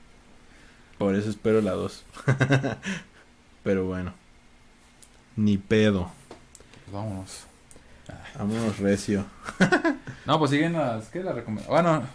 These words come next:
Speaker 2: pues una noticia pequeñita, ¿no? Lo de Omicron.
Speaker 1: Ajá.
Speaker 2: En el mundo
Speaker 1: Pues
Speaker 2: se
Speaker 1: dila.
Speaker 2: detectó una nueva variante del cobicho llamada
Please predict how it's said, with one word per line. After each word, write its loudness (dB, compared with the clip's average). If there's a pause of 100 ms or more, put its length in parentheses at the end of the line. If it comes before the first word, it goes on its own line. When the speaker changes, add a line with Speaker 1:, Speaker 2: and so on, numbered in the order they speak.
(540)
Speaker 2:
pues -2
una 6
noticia -4
pequeñita, -2
¿no? 2
Lo 2
de 4
Omicron. -2 (840)
Speaker 1:
Ajá. -2 (340)
Speaker 2:
En -4
el 0
mundo 2
Speaker 1:
Pues 0
Speaker 2:
se 4
Speaker 1:
dila. 4
Speaker 2:
detectó 2
una 0
nueva 2
variante 0 (680)
del -10
cobicho -8 (760)
llamada -6